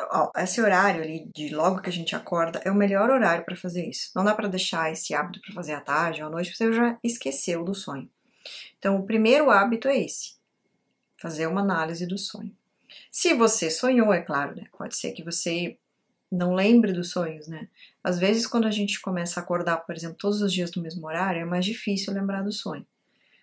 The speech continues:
É, mas, às vezes, a gente lembra. Mesmo eu que tenho essa rotina de acordar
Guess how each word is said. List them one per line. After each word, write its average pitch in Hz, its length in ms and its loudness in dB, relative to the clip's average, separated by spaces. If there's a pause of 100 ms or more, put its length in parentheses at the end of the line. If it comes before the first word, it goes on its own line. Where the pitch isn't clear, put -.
(200)
É, 151 140 -10
mas, 247 340 -2
às 269 140 0
vezes, 214 240 2
a - 20 -2
gente 233 260 0
lembra. 180 380 2
Mesmo 208 340 4
eu 208 160 4
que - 160 -10
tenho 202 460 0 (500)
essa 170 460 -4
rotina 180 760 0
de 160 280 -8
acordar 165 800 -6